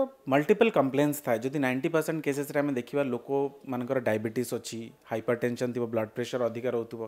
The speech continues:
କାହାର କିଡନୀ ରୋଗ ଥାଇପାରେ, କାହାର ହାର୍ଟ ବିମାରୀ ଥିବ,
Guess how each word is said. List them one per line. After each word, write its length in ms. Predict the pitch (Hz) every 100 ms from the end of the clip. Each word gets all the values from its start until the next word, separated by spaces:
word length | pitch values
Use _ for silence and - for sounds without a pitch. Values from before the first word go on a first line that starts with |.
| - - - -
କାହାର 220 | 127 131
କିଡନୀ 360 | 139 127 117 139
ରୋଗ 160 | 139 131
ଥାଇପାରେ, 440 | 131 127 120 117 117 - - - -
କାହାର 200 | 135 151
ହାର୍ଟ 300 | 123 139 151
ବିମାରୀ 360 | 156 151 147 147
ଥିବ, 220 | 139